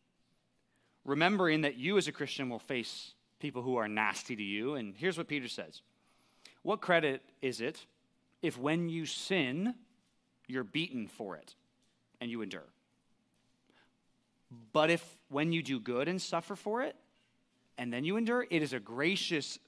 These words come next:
thing in the sight of God." Right? Like, if you're insulted and if, if the insults that you have faced are because you've been dumb and, and you deserve it, and it's, that's, God's not saying, "Oh man, you got insulted. I,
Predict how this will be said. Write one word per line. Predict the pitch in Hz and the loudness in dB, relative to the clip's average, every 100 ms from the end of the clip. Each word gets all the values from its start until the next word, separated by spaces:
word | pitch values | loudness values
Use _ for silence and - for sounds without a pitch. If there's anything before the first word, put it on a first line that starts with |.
| - | -2
thing | 190 170 120 127 - | 4 6 6 0 -2
in | 139 | -2
the | 131 | 0
sight | 135 113 | 0 0
of | 104 | -4
God." | 95 82 - _ _ _ _ _ _ _ | -8 -8 -18 _ _ _ _ _ _ _
Right? | - 170 - | -12 -12 0
Like, | 185 175 | 4 6
if | 156 | 6
you're | 247 | 6
insulted | 254 - 175 180 202 180 | 6 6 4 4 4 4
and | 156 | 2
if, | 139 170 165 - - - - | 0 -6 -8 -12 -20 -4 2
if | 185 | 4
the | 185 180 | 6 6
insults | 240 - 302 - | 6 6 4 6
that | 202 | 2
you | 156 165 190 | 2 0 2
have | 160 160 123 - - _ _ _ | 6 4 4 -4 -18 _ _ _
faced | - 170 240 220 - | 2 6 6 4 4
are | 165 | 6
because | 160 147 165 127 - - | 6 2 2 2 -8 -16
you've | 120 123 165 | -10 -4 -2
been | 143 156 | 0 0
dumb | 120 120 160 | 2 2 2
and, | 147 127 - | 0 -2 -6
and | 135 127 113 - | -6 -6 -6 -8
you | 139 | -6
deserve | 123 107 113 175 | -4 -4 -2 0
it, | 262 - _ _ _ _ _ _ _ _ _ | 0 -2 _ _ _ _ _ _ _ _ _
and | 165 165 | -4 0
it's, | 175 - 170 | -2 -4 -6
that's, | 170 180 - - 147 - - | 0 0 -2 -14 -16 -16 4
God's | 208 196 | 6 8
not | 190 | 6
saying, | - 170 | 4 6
"Oh | 156 156 | 8 8
man, | 135 131 107 87 _ _ 131 | 6 0 -2 -8 _ _ -6
you | 147 | 4
got | 151 | 4
insulted. | 131 - 120 110 | 4 -2 -6 -2
I, | 120 143 | -2 -4